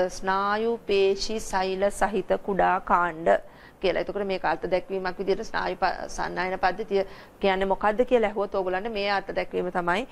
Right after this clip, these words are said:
දෙන්න වෙන්නේ. හරි? එතකොට හෘද සන්නායක පද්ධතියේ කොටස් තුනක් අපි ඉස්සෙල්ලත් කිව්වා,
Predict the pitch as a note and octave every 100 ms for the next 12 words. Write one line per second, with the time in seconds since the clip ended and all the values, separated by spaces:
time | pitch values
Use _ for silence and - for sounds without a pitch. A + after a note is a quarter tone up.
0 | - - F#3+ F3 F3 F3+ G#3 G#3 - -
1 | - - - - E4 - - - - -
2 | A3 F#3 F#3 D3+ C4+ C#5 - - - -
3 | - - - - - - - - - -
4 | - - - - B3 D4+ - A#3+ A3 A3+
5 | B3 - G#3 F#3 G3 C4 - G#3+ B3+ -
6 | A3 G3+ G3 - E3 F3 F3 - F3+ F3
7 | - F#3+ F#3 G3+ B3